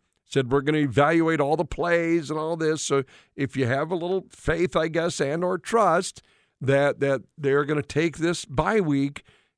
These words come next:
and try to figure out what's the best scenario here on moving forward on trying to put up wins and getting into the postseason.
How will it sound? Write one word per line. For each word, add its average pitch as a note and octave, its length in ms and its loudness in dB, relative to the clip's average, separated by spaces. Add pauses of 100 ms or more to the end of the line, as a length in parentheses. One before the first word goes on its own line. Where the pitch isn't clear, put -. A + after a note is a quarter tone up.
and C3 220 2
try B2 160 -4
to D#3+ 100 -2
figure F#3 380 0
out E3+ 260 0 (520)
what's - 220 -8
the C#3+ 80 -4
best D#3+ 260 0
scenario F#3+ 580 2
here C3 300 0
on C3 120 0
moving D3 360 0
forward D3+ 720 0 (380)
on B2+ 220 -2
trying C3 220 -4
to D3+ 40 -4
put F3 160 0
up E3+ 60 -6
wins F3 500 0
and C3+ 140 -2
getting C3+ 220 -2
into D#3+ 100 0
the D#3 60 -6
postseason. F3+ 840 -4